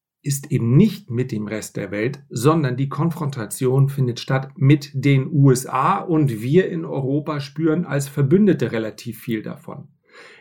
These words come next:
Es geht um die Vorherrschaft auf diesem Planeten. Diese Vorherrschaft hat derzeit sowohl militärisch als auch, da ist es bereits sehr knapp, wenn wir uns die Volkswirtschaften anschauen,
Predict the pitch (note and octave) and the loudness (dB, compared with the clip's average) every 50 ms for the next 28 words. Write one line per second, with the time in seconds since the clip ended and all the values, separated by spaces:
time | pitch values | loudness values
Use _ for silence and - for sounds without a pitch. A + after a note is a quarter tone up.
0 | - _ _ _ B2+ A#2+ A#2+ - - E3+ G3 A#3 A#3+ A#3+ - - _ - F3 F#3 | -20 _ _ _ -2 -2 -2 -2 2 2 2 2 2 -2 -8 -14 _ 2 4 6
1 | F#3 F3 E3 C#3 A2 - - - - - C#3 C3+ C#3+ - C#3+ D#3 F3 E3+ - - | 6 6 4 2 0 -4 -8 -14 -6 -2 0 0 2 2 0 -2 -2 -4 -6 -6
2 | E3+ D#3+ C#3+ - - _ - B2 B2+ C3+ C#3 C#3 - - - A2+ G#2+ - B2 A2+ | -8 -8 -8 -10 -16 _ -4 0 0 0 0 -2 -6 -8 -6 -6 -2 -2 -2 -2
3 | A#2 - C3 B2 B2 A#2 A#2+ A#2+ - - - - - _ _ _ _ _ _ _ | -2 -2 -2 0 0 0 0 -2 -2 -8 -10 -10 -14 _ _ _ _ _ _ _
4 | _ _ _ _ _ _ _ _ _ _ _ _ _ _ _ _ B2+ A#2+ G#2+ A2 | _ _ _ _ _ _ _ _ _ _ _ _ _ _ _ _ 0 0 0 4
5 | A#2 E3+ F#3 F3 - - C#3+ C#3+ C#3+ C3+ D#3 E3+ - - F3 F3 - - A#2+ A#2 | 2 2 2 2 0 0 0 2 2 0 -4 -6 -6 -8 -8 -8 -8 -10 -12 -10
6 | - - A2+ A#2 A#2+ - - C#3+ C3+ C#3+ C#3 C#3 - - _ C#3+ B2+ C3+ C3+ A#2+ | -4 -2 -2 -2 -2 -2 -2 0 0 0 0 -2 -8 -12 _ 2 4 6 6 6
7 | A2 B2+ D3+ F#3 G3 G3 F3 D#3+ C#3+ C3+ C3 - - B2+ D#3 F#3 G3+ G#3+ G#3 - | 6 6 6 6 6 6 4 2 2 0 -2 -4 -2 -2 -2 0 0 -2 -6 -6
8 | - - - C3+ C#3+ E3+ G3 A#3 A#3+ - - - F#3 A3 A#3+ A#3+ G3 E3+ D#3+ D#3 | -10 -6 -2 0 2 4 4 2 2 0 -6 -6 -4 -2 -2 -2 -2 -2 -2 -2
9 | D#3+ D#3+ F3 E3+ D3 - D#3+ D3 D3 C#3+ C#3 - - C#3+ C3 C3+ - - F3 F#3+ | -2 -2 -4 -6 -6 -8 -6 -4 -4 -6 -6 -4 -4 -4 -4 -4 -2 -2 -2 -2
10 | G3+ G3+ - D3+ C#3+ D3 C#3+ C#3+ C#3+ C#3 C#3 - D3 C3 - - C#3+ D#3+ E3 - | -2 -2 -2 0 2 2 2 2 2 0 0 0 0 -2 2 2 2 2 2 0
11 | - E3+ D#3+ E3 - D3+ D#3+ E3 - - F3 D#3 D3+ - C#3+ C#3 D3 D3+ D3 - | -2 -4 -4 -2 -4 -8 -8 -8 -6 -4 -2 -2 -2 0 2 2 2 2 0 -2
12 | - D#3+ D#3 D#3 D#3 D3 C#3 | 0 2 2 4 2 0 -2